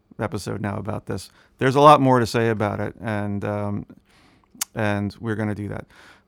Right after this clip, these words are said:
But anyway, this was fun. Um, and, uh, and I <laughs> know, I know I've left out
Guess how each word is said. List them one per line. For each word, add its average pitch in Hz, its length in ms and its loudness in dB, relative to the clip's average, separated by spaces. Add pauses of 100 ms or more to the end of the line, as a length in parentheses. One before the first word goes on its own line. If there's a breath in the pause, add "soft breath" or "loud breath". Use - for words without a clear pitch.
But 113 320 2 (100)
anyway, 196 420 6
this 180 160 0
was 202 120 0
fun. 170 480 2
Um, 139 640 4
and, 127 840 2
uh, 120 440 2
and 120 180 2
I 117 100 4
<laughs> - 20 6
know, 117 300 2 (300 loud breath)
I 127 120 4
know 143 140 10
I've 131 200 8
left 131 300 6
out 113 320 2